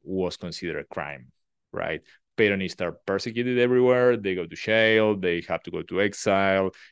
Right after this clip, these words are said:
It's quite harsh. And, and, and it's especially hard on the working class at the factory level, right? Not just unionists,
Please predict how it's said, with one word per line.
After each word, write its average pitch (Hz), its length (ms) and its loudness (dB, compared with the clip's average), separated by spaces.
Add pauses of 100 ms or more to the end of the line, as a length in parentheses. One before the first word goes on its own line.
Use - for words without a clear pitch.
It's - 220 -8
quite 107 400 2
harsh. 92 560 -2
And, 110 200 -4
and, 110 200 -4
and 107 160 -2
it's 123 180 -2
especially 143 640 4
hard 104 500 2
on 98 420 -4
the 90 220 -2
working 90 460 -4
class 78 480 -6
at 90 180 -4
the - 60 -6
factory 80 580 -4
level, - 340 -14
right? 82 220 -10
Not 92 160 -10
just - 300 -12
unionists, 80 760 -10